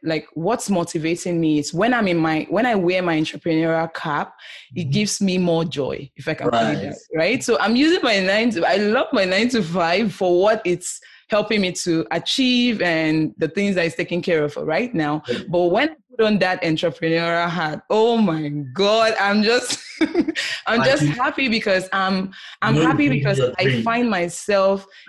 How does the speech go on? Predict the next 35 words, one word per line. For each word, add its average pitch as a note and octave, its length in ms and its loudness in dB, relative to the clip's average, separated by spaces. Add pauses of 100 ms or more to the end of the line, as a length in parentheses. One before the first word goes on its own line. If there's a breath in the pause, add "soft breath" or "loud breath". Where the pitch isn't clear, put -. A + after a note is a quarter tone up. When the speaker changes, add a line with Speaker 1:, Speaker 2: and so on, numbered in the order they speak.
Speaker 1:
in F3+ 120 0
a F3 40 2
Speaker 2:
Right. F3 80 -6
Speaker 1:
position F3 760 -2
where F3 400 0 (320 loud breath)
I E3 280 -2
am, D#3+ 400 -2
I E3+ 100 -4
can E3 340 -4 (160)
help G#3 400 -2
people, - 520 -8
right? F3+ 440 -2 (220 loud breath)
I F3 80 -2
can F3 200 -2
solve G#3 640 -2
a - 80 2
problem. F3 600 -2 (260)
What, G#3 280 0
what, F#3+ 280 0
what's, G3+ 340 -2
um, D#3+ 320 -2
an D#3 120 0
entrepreneur? E3 520 -2
Somebody G3+ 240 0
that E3+ 140 0
has E3+ 200 -4
a D#3 60 -2
business. E3+ 640 -10
And E3+ 220 -2
for G3+ 80 -2
you B3 100 2
to B3+ 140 -2
have G3+ 160 -2
a D#3+ 60 -2
business, D#3+ 560 -2